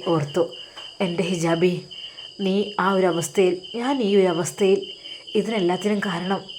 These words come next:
അയാളാണ്. പക്ഷേ ഇനിയൊരിക്കലും അവനങ്ങനെ ചെയ്യാൻ കഴിയില്ല. ആ രീതിയിൽ അവൻ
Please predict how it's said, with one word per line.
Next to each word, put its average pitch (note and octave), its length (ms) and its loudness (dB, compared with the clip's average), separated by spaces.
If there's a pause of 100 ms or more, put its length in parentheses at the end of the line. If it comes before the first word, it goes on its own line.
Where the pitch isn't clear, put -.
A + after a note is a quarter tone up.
(420)
അയാളാണ്. F#3 520 2 (160)
പക്ഷേ A#3 320 -2 (440)
ഇനിയൊരിക്കലും G3+ 640 2 (420)
അവനങ്ങനെ F#3 520 0
ചെയ്യാൻ F3 320 0
കഴിയില്ല. E3+ 460 0 (1400)
ആ G#3 160 2
രീതിയിൽ F#3+ 420 6 (480)
അവൻ F#3+ 220 0